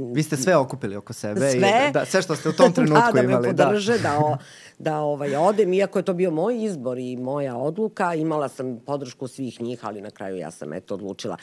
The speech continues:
Speaker 2: No, elem, ovaj, em, por-, e, kasnije, jel, ja bez problema formiram porodicu <laughs> nuklearnu
Speaker 1: Mhm.
Speaker 2: ili ti, ovaj, porodicu prokreacije. E,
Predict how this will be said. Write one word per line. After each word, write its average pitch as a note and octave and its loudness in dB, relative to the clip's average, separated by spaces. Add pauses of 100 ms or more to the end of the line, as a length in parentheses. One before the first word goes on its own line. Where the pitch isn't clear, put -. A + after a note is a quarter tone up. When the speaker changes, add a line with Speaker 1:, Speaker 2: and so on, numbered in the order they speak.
(400)
Speaker 2:
No, G3+ 0
elem, F3+ 0
ovaj, D3+ -4 (580)
em, C#3 -2 (400)
por-, G3 4
e, F3 0
kasnije, F#3 0
jel, D3+ 2
ja C#3+ 0
bez D3 -2
problema C#3+ -2
formiram C#3 -2
porodicu B2+ -6
<laughs> - -6
nuklearnu C#3 -4
Speaker 1:
Mhm. A2+ -6
Speaker 2:
ili C#3 -4
ti, C3+ -6
ovaj, B2 -8
porodicu A#2+ -8
prokreacije. - -10 (380)
E, - -8